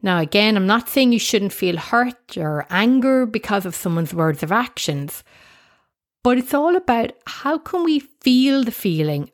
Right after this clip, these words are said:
but not become the emotion, where it actually takes over our mind and we begin to fixate on it. When we're in fixation mode,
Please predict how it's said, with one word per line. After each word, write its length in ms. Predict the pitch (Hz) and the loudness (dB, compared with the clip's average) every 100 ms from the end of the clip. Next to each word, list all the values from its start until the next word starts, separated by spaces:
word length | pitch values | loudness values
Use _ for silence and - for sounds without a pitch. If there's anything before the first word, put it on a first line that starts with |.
| _ _ - | _ _ -4
but 180 | 214 208 | -2 2
not 500 | 214 220 240 - - | 2 2 0 -2 -6
become 500 | 233 - 220 202 185 | -6 -4 0 0 2
the 120 | 185 | 2
emotion, 760 | 175 175 170 - 151 143 196 | 2 0 0 -4 -6 -8 -6
where 220 | 185 196 202 | 0 2 2
it 80 | |
actually 720 | 226 254 - - 214 196 175 - | 2 0 -4 -6 -2 -2 -4 -10
takes 440 | - 220 247 - | -2 0 0 0
over 260 | 226 196 196 | 0 2 0
our 220 | 185 175 | 0 0
mind 400 | 175 170 165 165 | 0 0 0 -2
and 100 | 165 | -4
we 80 | 165 | -4
begin 420 | 170 160 170 160 | -4 -2 -2 -2
to 140 | - | -8
fixate 720 | - 185 - - 170 160 - | -6 -6 -6 -2 0 0 -2
on 140 | 143 131 | -6 -6
it. 260 | - - - _ _ _ _ _ _ _ _ _ _ - | -12 -14 -16 _ _ _ _ _ _ _ _ _ _ -2
When 300 | 226 302 349 | 0 2 2
we're 160 | 349 | 2
in 180 | 302 247 | 4 2
fixation 760 | - 175 - 220 247 247 170 | 0 -6 -2 0 2 0 -4
mode, 400 | 151 143 139 143 | -4 -4 -6 -10